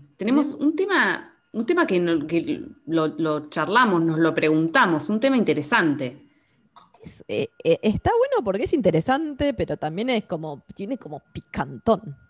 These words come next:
Speaker 2: ¿no? Tiene como
Speaker 1: Sí,
Speaker 2: cositas.
Speaker 1: sí,
Speaker 2: Sí,
Speaker 1: por
Speaker 2: tiene
Speaker 1: eso.
Speaker 2: como, ay, me,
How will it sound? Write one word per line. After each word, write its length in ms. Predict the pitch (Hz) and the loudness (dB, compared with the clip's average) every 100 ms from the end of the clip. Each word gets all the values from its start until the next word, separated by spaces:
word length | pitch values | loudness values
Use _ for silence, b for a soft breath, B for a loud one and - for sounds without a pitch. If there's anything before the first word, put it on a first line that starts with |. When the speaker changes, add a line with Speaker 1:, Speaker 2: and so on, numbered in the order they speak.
| _ | _
Speaker 2:
¿no? 140 | 180 214 | -10 -4
Tiene 240 | 208 220 | -2 -2
como 180 | 180 151 | -4 -6
Speaker 1:
Sí, 40 | 147 | -6
Speaker 2:
cositas. 440 | 160 - 165 - | -6 -6 -6 -4
Speaker 1:
sí, 500 | 151 156 185 175 - | 0 4 6 6 4
Speaker 2:
Sí, 300 | - 277 302 302 | -2 0 4 6
Speaker 1:
por 100 | 320 | 6
Speaker 2:
tiene 160 | - | 4
Speaker 1:
eso. 140 | 240 165 | 2 -2
Speaker 2:
como, 120 | 226 247 | -4 -4
ay, 180 | 147 - _ _ _ - | -4 -6 _ _ _ -14
me, 160 | 185 | -14